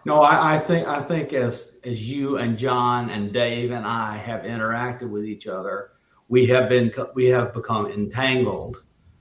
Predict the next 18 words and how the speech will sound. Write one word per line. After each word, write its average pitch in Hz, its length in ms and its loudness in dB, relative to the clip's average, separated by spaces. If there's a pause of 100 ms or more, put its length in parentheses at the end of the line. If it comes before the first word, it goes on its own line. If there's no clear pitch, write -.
(120)
as 117 240 -2
in 120 160 2
the 110 60 -4
quantum 127 480 2
sense. - 640 -14 (280)
Uh, 110 720 -2
and 113 460 -6 (180)
the, 117 320 0
the 110 360 -6
entanglement 110 840 -2
is 107 240 -4
in 120 200 -2
the 107 200 -4
information 113 920 -4 (240)
that, 107 380 -4
uh, 110 200 -4 (160)
goes 131 320 2
into 120 760 -2